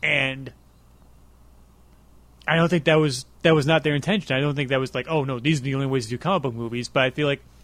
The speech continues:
they've accidentally made people jaded to other different takes on them, which is kinda sad. And I'm trying to take every version of Batman on its own face value. Like, sure, I prefer one version over the other, and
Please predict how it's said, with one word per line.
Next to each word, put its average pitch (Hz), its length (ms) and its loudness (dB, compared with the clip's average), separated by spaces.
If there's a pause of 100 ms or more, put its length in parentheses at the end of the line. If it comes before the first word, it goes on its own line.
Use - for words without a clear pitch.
they've 156 240 0
accidentally 135 680 0
made 127 360 -2
people 131 240 -6
jaded 123 380 -2
to 131 200 -6
other 135 220 -2
different 131 260 -8
takes 160 380 -2
on 120 220 -2
them, 113 300 -8 (520)
which 165 160 -2
is 160 100 -6
kinda 202 240 0
sad. 143 500 0 (460)
And 147 460 -2 (500)
I'm 175 260 2
trying 170 360 2
to - 120 -4
take 160 260 4
every 151 640 2
version 147 360 2
of 131 60 -4
Batman 139 280 0
on 135 60 -4
its 131 100 -8
own 131 160 -4
face 131 300 -4
value. 170 400 0
Like, 139 180 -2
sure, 208 220 0
I 131 180 0
prefer 165 380 0
one 135 340 0
version 135 360 -2
over 127 160 -6
the 120 180 -2
other, 131 460 0 (720)
and 139 500 -4